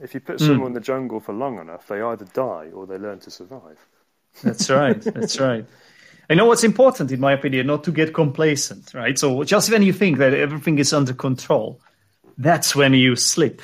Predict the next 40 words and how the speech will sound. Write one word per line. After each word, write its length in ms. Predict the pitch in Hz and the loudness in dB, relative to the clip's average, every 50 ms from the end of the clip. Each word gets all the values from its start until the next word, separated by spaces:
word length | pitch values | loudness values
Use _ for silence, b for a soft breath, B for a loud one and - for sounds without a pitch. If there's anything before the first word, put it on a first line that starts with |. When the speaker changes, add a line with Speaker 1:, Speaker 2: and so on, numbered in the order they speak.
| - _ | -4 _
Speaker 2:
That's 240 | 156 151 147 - - | -2 -2 -2 -2 0
when 120 | 147 131 | 0 2
you 80 | 127 131 | 4 4
make 280 | 135 131 123 - 127 | 4 2 2 0 0
that 180 | - 120 113 - | -2 -2 -2 -4
mistake, 500 | 120 110 - - - 143 120 104 - - | -6 -8 -6 -4 -4 -4 -4 -6 -10 -10
right? 260 | 120 113 117 131 - _ _ _ _ _ _ _ _ _ _ _ _ _ _ _ _ - | -10 -8 -8 -10 -10 _ _ _ _ _ _ _ _ _ _ _ _ _ _ _ _ -4
Don't 260 | 135 185 208 247 214 | 2 2 4 4 4
Speaker 1:
Yeah, 60 | - - | 4 2
Speaker 2:
ever 200 | 160 208 208 170 | 2 2 2 0
thi-, 200 | - - - - | 0 -2 -2 0
Speaker 1:
yeah. 60 | 151 | 0
Speaker 2:
don't 240 | 180 214 233 190 - | 2 2 2 2 2
ever 240 | 196 185 185 190 180 | 0 0 0 0 -2
think 320 | - - 190 185 165 - | 0 0 -2 -2 0 0
that 160 | - 143 135 | -2 -2 -2
you're 240 | 131 139 143 143 - | -2 -4 -6 -4 -4
out 180 | 147 147 151 147 | -2 -2 -2 -4
of 100 | 143 120 | -6 -8
the 80 | 123 123 | -10 -10
woods. 400 | 123 143 131 123 127 - - _ _ _ _ _ _ _ _ _ _ | -8 -8 -10 -10 -14 -18 -20 _ _ _ _ _ _ _ _ _ _
Speaker 1:
Yeah, 420 | - 131 151 165 156 131 107 92 - | -12 -6 -4 -2 -2 -2 -4 -6 -8
I'll 80 | - 127 | -10 -10
tell 260 | - - - 311 339 | -4 -2 -2 0 2
you 140 | 294 277 269 | 0 2 2
what, 200 | 240 196 - - | 0 -2 -2 -6
for, 100 | - 220 | -8 -8
on 140 | 214 214 196 | -8 -8 -8
terms 280 | - - 285 294 226 | -8 -8 -8 -8 -8
of 120 | 247 226 185 | -8 -8 -10
that 160 | 214 - 170 | -10 -12 -10
situation, 880 | - - 160 - - 160 151 143 139 139 135 - - 113 107 104 - 117 | -14 -14 -16 -14 -12 -10 -8 -8 -8 -8 -10 -12 -16 -16 -16 -16 -16 -14
um, 500 | 113 110 113 113 110 110 107 107 104 - _ _ _ _ _ _ _ _ _ _ _ _ _ _ _ | -12 -10 -10 -8 -10 -10 -12 -14 -18 -20 _ _ _ _ _ _ _ _ _ _ _ _ _ _ _
the 60 | - 120 | -12 -8
beginning 440 | 139 147 143 202 208 196 185 170 | -8 -6 -2 0 0 0 0 -2
of 140 | 156 147 - | -4 -6 -8
covid 420 | - - 165 165 160 147 - 92 85 | -12 -12 -10 -10 -10 -10 -12 -14 -14
was 140 | 87 85 - | -16 -20 -18
quite 240 | - - 90 87 - | -20 -20 -20 -20 -20
scary. 440 | - - - 87 80 78 76 71 | -20 -20 -20 -20 -20 -20 -20 -20